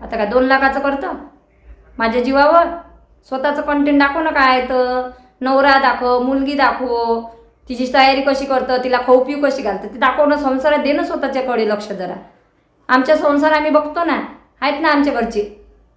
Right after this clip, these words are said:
गेले नाहीत अजून, आणि आम्ही अनाथ नाही आहे, विशेष म्हणजे आम्हाला मायबाप आहे, मायबाप आहे आम्हाला सांगायला, आम्ही अनाथ नाही आहे.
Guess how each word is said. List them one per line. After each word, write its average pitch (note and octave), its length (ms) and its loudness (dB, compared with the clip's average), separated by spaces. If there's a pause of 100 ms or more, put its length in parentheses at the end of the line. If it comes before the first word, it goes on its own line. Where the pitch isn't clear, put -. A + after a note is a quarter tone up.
(200)
गेले C#4+ 180 4
नाहीत D4+ 220 0
अजून, A3+ 240 -2
आणि A3+ 160 -2
आम्ही C4+ 200 4
अनाथ D4+ 320 2
नाही C4 120 0
आहे, A#3+ 120 -2
विशेष A3+ 280 -4
म्हणजे G3 360 -10 (400)
आम्हाला C#4 280 2
मायबाप C#4 460 4
आहे, B3+ 120 0 (2000)
मायबाप B3+ 420 2
आहे C4+ 200 4
आम्हाला C#4 440 2
सांगायला, A3+ 460 0 (840)
आम्ही B3 200 -2
अनाथ C4 320 2
नाही C#4 200 2
आहे. - 300 -8